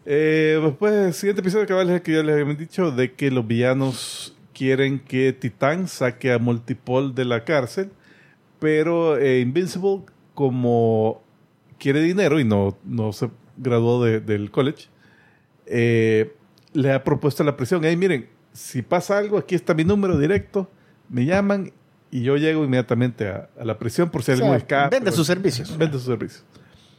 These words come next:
Speaker 1: Eh, entonces ahí está la pelea, se pelea con el dragón, que no sé qué, y al final, eh, Titán,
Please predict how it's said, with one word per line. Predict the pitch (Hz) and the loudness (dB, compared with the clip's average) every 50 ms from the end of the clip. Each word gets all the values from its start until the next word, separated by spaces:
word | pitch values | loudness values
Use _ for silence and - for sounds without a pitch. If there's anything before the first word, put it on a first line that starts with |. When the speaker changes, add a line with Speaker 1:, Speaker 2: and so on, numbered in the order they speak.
| _ _ - - _ _ _ - - | _ _ -20 -20 _ _ _ -10 -4
Speaker 1:
Eh, | - 123 123 123 123 120 120 120 127 127 | -2 0 2 2 2 2 2 2 0 -2
entonces | 143 135 - 196 185 165 196 190 180 | -4 -4 -2 -2 -2 0 0 0 2
ahí | 165 156 156 | 2 2 2
está | 156 147 131 - - 135 | 0 0 -2 -2 -2 -2
la | 120 113 110 - | -2 -2 -4 -6
pelea, | 143 139 156 151 151 151 147 143 135 | -6 -4 -2 0 0 2 2 0 0
se | - - | -2 -6
pelea | - 110 117 117 | -10 -8 -8 -8
con | - 120 117 | -6 -6 -6
el | 113 | -4
dragón, | 120 123 139 156 151 151 139 | -2 -2 0 0 0 -2 -4
que | 139 | -6
no | 127 123 | -8 -8
sé | - | -6
qué, | - 170 170 | -4 -2 0
y | 151 | 0
al | 127 110 | 0 -2
final, | - 135 131 131 143 147 - - - _ _ _ _ | -2 -2 -4 -4 -4 -6 -10 -16 -20 _ _ _ _
eh, | - 139 127 123 117 | -6 -6 -6 -6 -6
Titán, | 120 156 - 156 156 180 202 196 | -8 -4 -2 0 0 0 -2 -6